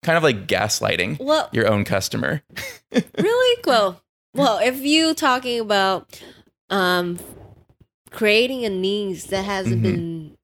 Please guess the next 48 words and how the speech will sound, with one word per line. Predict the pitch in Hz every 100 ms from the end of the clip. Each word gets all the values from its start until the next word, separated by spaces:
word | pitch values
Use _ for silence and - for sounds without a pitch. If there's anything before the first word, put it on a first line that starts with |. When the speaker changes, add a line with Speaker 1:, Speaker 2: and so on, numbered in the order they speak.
| -
Speaker 2:
aware | 170 170 190 202 185
of, | 151 135
Speaker 1:
Mm-hmm. | 110 104 92 - - _ _ _ _ _ _ _ _ _ _ _ _ -
Speaker 2:
then | 202 190 190
any | - 269 320 330 -
successful | - - 254 262 - 226
company, | - 240 - 202 185 185 202
like, | 196 175
startups | - 185 190 185 -
actually | 180 180 - 196
come | - 190
from | 190 180 180
that. | 175 220 202 151
Like, | 165 165
they | 180 180
are | 185 180
<laughs> |
aware | 180 180 185 185 180 - - -
of | 175
the | 170
fact | 180 180
that | 185
there's | 208 202 202
a |
need | 185 185 220 254 220 202 202 -
that | 185
no | 185
one's | 190 190 185
been | 185 180
addressed. | 170 247 262
Like | 214 185
Uber | - 247 247 202 185
or |
Speaker 1:
Mm-hmm. | 113
Speaker 2:
Grab, | 104 214 208 180
that's | - 196
the | 180
same | - 196 190
thing, | 202 180
right? | - 185 247 - -
They | - 185 - - -
ad-, |
um, | 170 170 165 165 165 165
you, | 175 185
we | 202
never | 208 247 349
think | 311 277 254
of, | 233 214